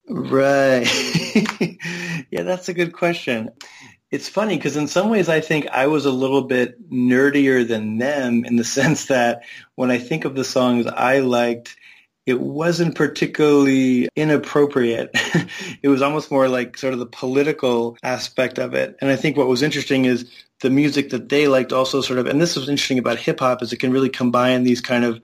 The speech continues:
political, you know, storylines with, of course, romantic or sexual or, you know, describing drug and alcohol and all this kind of stuff. But yeah, I think for my own sort of hip hop fandom,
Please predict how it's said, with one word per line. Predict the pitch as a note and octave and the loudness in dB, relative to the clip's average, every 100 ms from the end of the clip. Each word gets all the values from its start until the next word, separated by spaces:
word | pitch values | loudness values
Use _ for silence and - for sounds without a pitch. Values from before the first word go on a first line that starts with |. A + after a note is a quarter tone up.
| - | -10
political, | - A#2+ B2+ C3 C3 B2 A#2+ A#2+ A#2+ | -4 0 0 0 0 2 2 2 -2
you | - B2 | -2 0
know, | A#2+ | 2
storylines | - C3+ B2+ B2 B2 A#2+ A#2+ A2+ | 0 2 2 4 2 2 0 0
with, | B2 A#2+ | -2 -4
of | A#2 | -6
course, | - B2 A#2 - - - - | 0 0 0 -6 -14 -18 -4
romantic | B2+ B2 B2+ B2+ B2 B2 A#2+ | 0 4 4 2 2 0 0
or | A#2+ | -2
sexual | A#2 B2 A#2 - B2 B2 A#2+ | -2 -2 0 0 0 0 2
or, | A#2 A#2 A#2 - | 2 2 0 -2
you | C#3 | 0
know, | B2 A#2 A#2 | 2 2 -2
describing | A#2 A#2+ - A#2+ A#2+ B2 B2 A#2 | -4 -4 0 0 2 0 0 0
drug | A#2+ A#2+ | 2 2
and | A#2+ | 2
alcohol | A#2+ A#2+ A#2 A#2 A#2 | 0 0 0 0 0
and | A#2+ | 0
all | A#2+ | -2
this | B2 - | -2 -4
kind | A#2+ | -4
of | A#2+ | -4
stuff. | - B1 - - - - - - | -2 -2 -2 -8 -20 -20 -20 -6
But | C#3+ C3 | -4 -2
yeah, | C#3+ F3 | 0 0
I | D3 | -2
think | D3 F#3 | -4 -4
for | - | -4
my | D#3 C3 | -2 -2
own | - C#3+ D#3+ F3 E3 C#3+ - - | -2 0 2 4 2 -2 -8 -6
sort | C#3 C3 | -4 -4
of | A#2+ | -4
hip | - - | -4 0
hop | B2 B2 - | -2 -2 -2
fandom, | B2+ B2 B2+ B2+ | 0 0 0 -2